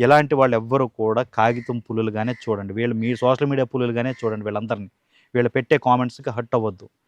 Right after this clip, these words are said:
పట్టించుకోవద్దు. వాళ్ళు ఎవ్వరికి మీరు తెలియదు, బయట కనబడితే తూ అంటే పారిపోయే రకాలు ఇవన్నీ. కాబట్టి ముఖ్యంగా మహిళలు చాలా జాగ్రత్తగా ఉండమ-, ఉండడం. ఈ అంటే ఎంటైర్ ఎపిసోడ్ అమ్మాయి సూసైడ్, యాక్సిడెంట్ ఇవన్నీ పక్కన పెడదాం.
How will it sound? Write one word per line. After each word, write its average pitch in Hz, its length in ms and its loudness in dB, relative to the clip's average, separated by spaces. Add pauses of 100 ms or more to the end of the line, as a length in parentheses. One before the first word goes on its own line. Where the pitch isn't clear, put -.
(300)
పట్టించుకోవద్దు. 127 800 2 (200)
వాళ్ళు 117 160 2
ఎవ్వరికి 120 360 0
మీరు 120 120 -4
తెలియదు, 113 220 -2
బయట 120 240 -2
కనబడితే 123 440 -4 (420)
తూ 156 120 6
అంటే 143 160 4
పారిపోయే 117 640 4
రకాలు 113 300 0
ఇవన్నీ. 104 280 -6 (260)
కాబట్టి 123 360 -2
ముఖ్యంగా 139 420 -2
మహిళలు 123 400 0 (540)
చాలా 139 240 8
జాగ్రత్తగా 120 480 0
ఉండమ-, 110 420 -6
ఉండడం. 117 300 -4 (120)
ఈ 135 380 0 (480)
అంటే 175 140 8
ఎంటైర్ 220 300 10
ఎపిసోడ్ 196 400 6
అమ్మాయి 143 300 0
సూసైడ్, 139 400 -2
యాక్సిడెంట్ 131 400 2
ఇవన్నీ 190 180 4
పక్కన 147 200 6
పెడదాం. 113 260 -2